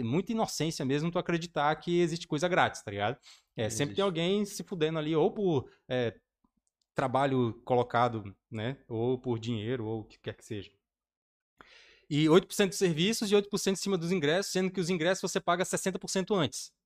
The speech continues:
Speaker 1: É, dos cem por cento que dá o oito por cento ali, você tem que pagar sessenta. É, pra poder fazer acontecer. Ah, por quê? N motivos. Aí vai falar com a prefeitura. Isso é aqui em Porto Velho.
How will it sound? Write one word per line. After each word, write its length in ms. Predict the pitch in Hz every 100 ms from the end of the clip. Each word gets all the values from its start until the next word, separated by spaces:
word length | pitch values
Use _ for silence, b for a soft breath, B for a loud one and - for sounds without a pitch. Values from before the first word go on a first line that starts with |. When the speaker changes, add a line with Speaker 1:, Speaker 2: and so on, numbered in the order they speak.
| -
Speaker 1:
É, 300 | 113 110 110
dos 160 | 107 127
cem 140 | 190
por 140 | 196 214
cento 280 | - 170 -
que 120 | 160
dá 120 | 151
o 60 | 147
oito 200 | 151 -
por 100 | 139
cento 260 | - 131
ali, 300 | 143 143 214
você 100 | - 156
tem 120 | 160
que 80 | -
pagar 180 | 160
sessenta. 360 | 165 185 127 98 _ b b b b b -
É, 840 | 117 120 123 120 120 117 113 110 107
pra 120 | 123
poder 220 | 127 135 147
fazer 180 | 143 151
acontecer. 560 | 165 147 185 151 107 180
Ah, 280 | 262 262
por 220 | 160 233 -
quê? 320 | 220 156 110
N 160 | 131 175
motivos. 520 | 175 - 110 98 -
Aí 200 | 113 135
vai 140 | 147
falar 220 | 147 147
com 60 | 143
a 20 |
prefeitura. 440 | 135 143 165 110 139
Isso 200 | 170 160
é 20 |
aqui 140 | 156
em 60 | 170
Porto 240 | 185 175
Velho. 280 | 208 131 98